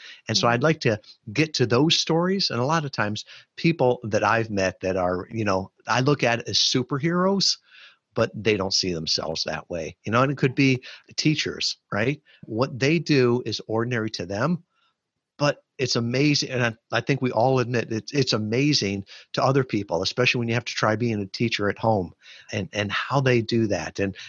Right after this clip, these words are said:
Speaker 1: I'd like to be very, very eclectic and
Speaker 2: Mm-hmm.
Speaker 1: to go to, to different people at different ages. You know, I, I don't think you have to have gray hair to be ordinary ama-, or amazing.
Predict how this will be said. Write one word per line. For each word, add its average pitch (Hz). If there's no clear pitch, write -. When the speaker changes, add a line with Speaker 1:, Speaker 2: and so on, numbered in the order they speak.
Speaker 1:
I'd 110
like 127
to 117
be 110
very, 120
very 110
eclectic -
and 98
Speaker 2:
Mm-hmm. 85
Speaker 1:
to 101
go 107
to, 101
to 117
different 135
people 131
at 107
different 110
ages. 110
You 113
know, 110
I, 117
I -
don't 127
think 127
you 113
have 123
to 123
have 110
gray 107
hair 120
to 117
be 117
ordinary 104
ama-, 92
or 104
amazing. 90